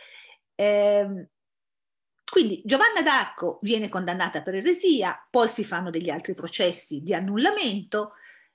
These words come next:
e poi verrà, eh, diven-, mm, subirà un processo, avrà un processo di beatificazione, diventerà santa e addirittura patrona di Francia. Quindi vedete che lungo itinerario lu-,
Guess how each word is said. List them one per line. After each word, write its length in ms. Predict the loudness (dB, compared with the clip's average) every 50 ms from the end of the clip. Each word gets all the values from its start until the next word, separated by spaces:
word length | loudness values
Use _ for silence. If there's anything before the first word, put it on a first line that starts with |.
| _ _ _ _ _
e 140 | -6 -6 -4
poi 340 | -6 -8 -8 -8 -8 -10 _ _ _ _ _ _ _ -2
verrà, 1200 | 0 0 2 2 2 2 2 2 -2 -6 -10 -10 -8 -8 -8 -8 -10 -10 -10 -12 -12 -14 -14 -14 -14
eh, 40 |
diven-, 320 | -12 -10 -8 -8 -8 -10 -12 _ _ -18 -16
mm, 280 | -14 -12 -12 -12 -12
subirà 480 | -12 -12 -12 -8 -6 -2 0 2 2 2
un 140 | 0 -2 -6
processo, 1080 | -10 -12 -12 -8 -6 -4 -2 -2 -2 -4 -6 -10 -8 -6 -6 -4 -4 -4 -6 -8 -12 _ -12
avrà 440 | -10 -10 -6 -2 -2 -2 -2 -2 -6 -12
un 100 | -14 -16
processo 480 | -14 -14 -8 -2 -2 -2 -2 -2 -6 -8
di 100 | -6 -4
beatificazione, 1200 | -4 -4 -2 -2 -2 0 0 0 0 -2 -4 -6 -8 -6 0 0 2 2 0 -2 -6 -10 -12 -14 -18 -14 _
diventerà 480 | -2 0 0 0 0 0 0 0 0
santa 500 | 0 -2 -4 -6 -8 -8 -10 -14 -12 -10
e 100 | -6 -4
addirittura 560 | -2 0 2 2 0 0 -4 -12 -10 -10 -6 -4
patrona 460 | -4 -4 -2 -4 -10 -12 -14 -14 -14
di 120 | -12 -12
Francia. 500 | -10 -10 -12 -12 -12 -12 -12 -12 -12 -12 -14 -20 -20 -20 _
Quindi 220 | _ -4 -2 -2 0
vedete 300 | 0 0 0 0 0 0
che 120 | -2 -2
lungo 360 | -2 0 0 0 0 -2 -2
itinerario 840 | -6 -8 -8 -8 -8 -6 -6 -4 -4 -4 -4 -4 -6 -6 -6 -6 -6
lu-, 200 | -6 -6 -8 -10